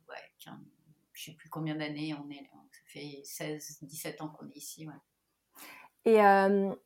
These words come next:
Speaker 2: et justement, comment c'est que tu t'arrêtes, enfin, enfin, tu t'intéresses, et c'est vraiment ce qui, ce qui te fait vibrer, c'est le, la réutilisation des
Speaker 1: Ouais.
Speaker 2: matériaux, euh, existants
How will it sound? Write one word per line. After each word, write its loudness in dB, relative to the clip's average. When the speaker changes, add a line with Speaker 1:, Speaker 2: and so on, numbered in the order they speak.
Speaker 2:
et 6
justement, 4
comment 2
c'est 0
que -4
tu -12
t'arrêtes, 0
enfin, 0
enfin, 6
tu 10
t'intéresses, 6
et 2
c'est 2
vraiment 4
ce -4
qui, -4
ce -14
qui 0
te -6
fait 0
vibrer, 4
c'est -4
le, 0
la 6
réutilisation 2
des 0
Speaker 1:
Ouais. 0
Speaker 2:
matériaux, 2
euh, 4
existants 0